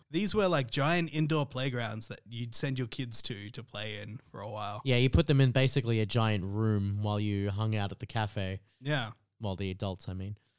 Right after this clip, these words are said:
Speaker 1: Well, like, how would you get your kids back? Like,
Speaker 2: Just yell.
Speaker 1: <laughs> "Michael!
Speaker 2: Shannon!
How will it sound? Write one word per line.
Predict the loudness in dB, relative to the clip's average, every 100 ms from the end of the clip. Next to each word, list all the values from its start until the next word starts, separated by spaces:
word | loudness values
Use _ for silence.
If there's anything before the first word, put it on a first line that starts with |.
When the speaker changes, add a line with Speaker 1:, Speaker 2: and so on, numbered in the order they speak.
| _
Speaker 1:
Well, | -2
like, | 0 0 -4 -4
how | 0 2
would | 2 0
you | 0
get | 0 0
your | -2 -2
kids | -2 -2 -2 -4
back? | -4 -4 -4 -10 -16 -10
Like, | -8 -6
Speaker 2:
Just |
yell. | -4 -2 -4 -8 -14 _ _ 2 2 6
Speaker 1:
<laughs> | 2 2 _ _ 2
"Michael! | 6 8 8 6 6 8 10 8
Speaker 2:
Shannon! | 8 4 6 8 8 6 4